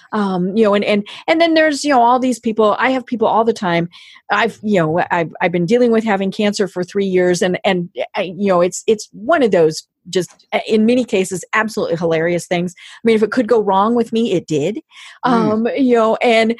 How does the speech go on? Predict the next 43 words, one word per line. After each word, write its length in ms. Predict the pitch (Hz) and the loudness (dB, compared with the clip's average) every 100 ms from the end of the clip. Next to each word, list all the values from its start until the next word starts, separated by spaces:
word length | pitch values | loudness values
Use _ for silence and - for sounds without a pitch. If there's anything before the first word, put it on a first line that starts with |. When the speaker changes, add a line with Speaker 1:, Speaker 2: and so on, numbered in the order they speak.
| - - - | -8 -6 0
Speaker 1:
and, 240 | 247 233 | 0 2
but 140 | 359 359 | 0 2
there's 200 | 440 415 | 2 2
been 160 | 415 | 0
so 320 | - - 440 466 | 0 0 2 2
many 200 | 247 214 | 0 -2
funny 400 | - 415 539 339 | -2 -2 0 0
things 380 | - 175 170 - | 0 -2 -2 0
too. 160 | 494 | 2
I 100 | 226 | 2
mean, 140 | 226 262 | 0 -2
all 260 | 370 392 | -2 -4
sorts 360 | - - 349 - | -4 -6 -6 -4
of 80 | 294 | -4
stuff. 260 | - 180 - - - - - | -2 -2 -4 -20 -20 -14 -2
And 220 | 311 285 - - | 0 0 -4 -16
a-, 60 | 247 - | -16 -10
at 360 | 294 1047 523 539 | -8 -6 -6 0
least 280 | 571 622 - | 0 0 -4
once 240 | 359 415 | -2 0
a 40 | 370 | 0
month, 280 | 254 330 | 0 0
somebody 240 | - 311 311 | -2 -2 -2
says, 240 | 320 269 | -4 -2
"You 120 | 285 302 | 0 0
are 120 | 359 | 2
writing 260 | 277 247 | 2 0
a 60 | 202 | 0
book, 320 | 208 160 - | -2 -2 -4
right?" 320 | - 147 208 - _ - - - | -4 -4 -4 -12 _ -20 -4 -2
<laughs> 200 | 220 - | 0 0
You 100 | 330 | 2
know? 280 | 480 - - - 508 294 | 0 2 -2 -2 -10 -6
I'm 60 | |
like, 120 | 311 165 | -6 -4
"Oh, 380 | 277 302 254 254 | -8 -8 -8 -6
yeah." 240 | 170 175 - - 330 262 | -6 -8 -14 -18 -16 -6
Um, 300 | 294 269 262 - | -2 0 0 0
and, 180 | 311 - | -2 0
and 240 | 311 302 - - | -2 -2 -6 -4
I, 240 | 277 226 220 | -2 -2 -4
and 160 | 220 | -2
I, 100 | 220 | -2